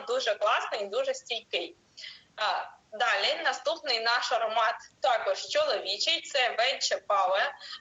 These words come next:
Е, це оновлення аромату. До цього в нас було трішки не таке пакування, таке, я б сказала, більш темніше пакування було, темно-синій, зараз такий блакитний. Е, це той же ж самий аромат. Тому в кого клієнти хочуть ось цей старий Венче Пауе,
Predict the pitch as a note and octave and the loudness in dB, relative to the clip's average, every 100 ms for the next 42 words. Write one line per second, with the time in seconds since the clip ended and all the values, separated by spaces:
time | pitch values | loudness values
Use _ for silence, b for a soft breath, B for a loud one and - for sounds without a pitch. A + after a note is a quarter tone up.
0 | - A3 G3+ - - C#4+ E4 - - D4 | -2 0 0 -4 0 2 4 2 2 2
1 | C#4 A#3+ A#3+ C#4+ F#4 F4 D#4 - C#4+ D#4+ | 2 2 2 2 0 2 0 2 2 2
2 | B3+ F#3+ - - G#3 C4 F4+ A3+ A#3+ C#4+ | 2 0 -2 -6 -4 -2 -2 0 -2 -2
3 | G#3 G#3+ D#4+ - A3+ A#3 E4 - C#4 G#3+ | -2 0 0 -2 -4 0 -2 0 0 0
4 | G3+ G3 A#3 C#4+ C4 B3 A#3+ G#3+ G#3 F3+ | -2 0 0 0 -2 -2 -4 0 2 0
5 | E3+ F#3 - A3 G#3+ G3+ G3 G3 - G#3+ | -4 -10 -6 0 0 2 2 0 -2 0
6 | G3 F#3+ F#3+ A3 - A3+ A3 G#3+ - - | 2 2 0 -4 -4 -4 -2 -2 -2 -4
7 | - C4 C#4+ C5+ A4 C#4+ C4 - - G3 | -4 0 2 2 0 0 0 0 -2 -4
8 | - C4+ - - G#3 A3 - - F#3 - | -2 0 0 0 0 -2 -4 -8 -8 0
9 | A#3+ B3 G3+ F3+ F4 F#4 B B B - | 0 0 -4 -2 -2 -2 B B B -2
10 | A3+ G3 - - C#4+ F4 - - A#3 B3+ | 0 0 -4 0 2 0 -4 -6 0 2
11 | D4 F4 D4+ - - G#3+ A#3 B3+ A#3+ - | 2 2 0 -2 0 2 2 0 -2 0
12 | A3 A3+ G#3+ F3 - - G3 D#4+ - C4 | 0 0 0 -2 -2 -4 -2 -4 0 0
13 | B3+ A3+ G#3 G#3 A3+ A3+ G3+ - A3+ A#3 | 2 -2 -4 0 0 0 -6 -4 -4 -4
14 | - G3+ - A3+ G3 - G#3 G#3 G3 F3+ | -6 -8 -4 -6 -6 -4 2 2 2 0
15 | F#3+ G#3+ G#3+ F#3 - G3 C#4+ C#4+ | 0 0 0 -2 2 2 4 0